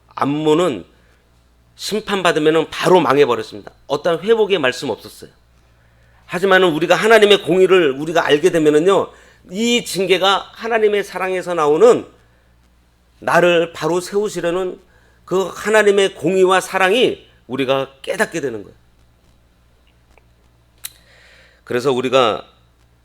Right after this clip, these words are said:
이 하나님을 잊어서 범하게 되는 아까 나열된 그러한 범죄를 저리-, 저지르지 말아야겠습니다. 그래서 늘 하나님 바라보면서 하나님과 가까이, 진짜 하나님의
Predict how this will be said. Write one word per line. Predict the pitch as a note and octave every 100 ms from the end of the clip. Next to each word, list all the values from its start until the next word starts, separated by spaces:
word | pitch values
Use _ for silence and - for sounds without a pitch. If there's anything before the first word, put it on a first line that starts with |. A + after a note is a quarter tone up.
| _ _ _ _ _ _
이 | G#2+ A2+
하나님을 | - F#3 G3+ F3+ F3 D#3+
잊어서 | C3+ C#3 C#3 D3 D#3 D#3 -
범하게 | A#2 C#3+ C3+ A#2+
되는 | A2+ G#2+ E2 _ _ _ -
아까 | A#2 - C#3
나열된 | A2+ G#2+ A#2+ B2 A2 A2+ -
그러한 | A2+ A#2 -
범죄를 | A2 A#2+ B2 E3+ - _ _ _ _ _ _ _ -
저리-, | - B2+ C#3 A#2+ - _ -
저지르지 | - A2+ A#2 G2
말아야겠습니다. | G#2+ F#2+ G2 F#2 - - _ _ _ _ _ _ _ _ -
그래서 | A2
늘 | G2+ A2 A#2 B2
하나님 | A#2+ C#3+ C#3 B2
바라보면서 | A#2 A#2+ A2+ A2+ A2 E3+ A2+ _ _ - - -
하나님과 | D#3 E3 D#3+ C#3+ C3+
가까이, | A2 - G#2 G2+
진짜 | - B2 D#3
하나님의 | C#3+ E3 E3 F3 E3